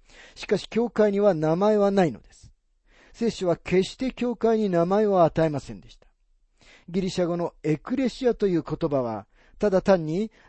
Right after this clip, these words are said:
呼び出された人々の集まりを意味します。主はご自分の花嫁となる教会の人々の集まりを呼び出しておられるのです。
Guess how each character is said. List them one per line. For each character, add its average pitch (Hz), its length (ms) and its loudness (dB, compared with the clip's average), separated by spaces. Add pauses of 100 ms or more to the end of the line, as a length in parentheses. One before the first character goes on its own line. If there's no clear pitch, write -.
(120)
呼 185 160 4
び 233 120 -4
出 262 140 4
さ 262 140 -2
れ 262 120 -2
た 180 140 0
人 185 280 -4
々 190 240 -4
の 196 180 -2 (240)
集 226 180 -10
ま 214 140 2
り 208 140 -2
を 208 140 2
意 196 80 -2
味 165 100 -4
し - 140 -16
ま - 80 -20
す。 - 200 -20 (1400)
主 - 140 -8
は 185 140 4
ご 170 120 2
自 185 180 0
分 240 180 -6
の 208 120 2
花 175 280 -2
嫁 240 260 0
と 180 100 -4
な 180 140 0
る 165 180 -2
教 220 220 -2
会 202 240 0
の 190 100 -4
人 - 260 -2
々 190 220 -6
の 160 260 0
集 - 140 -8
ま 180 140 2
り 143 120 -2
を 151 160 0 (320)
呼 151 140 2
び 208 140 -2
出 226 160 4
し - 100 -12
て 208 100 -2
お 156 120 2
ら 156 120 4
れ 143 120 -2
る 101 80 -10
の - 100 -20
で - 100 -20
す。 - 180 -20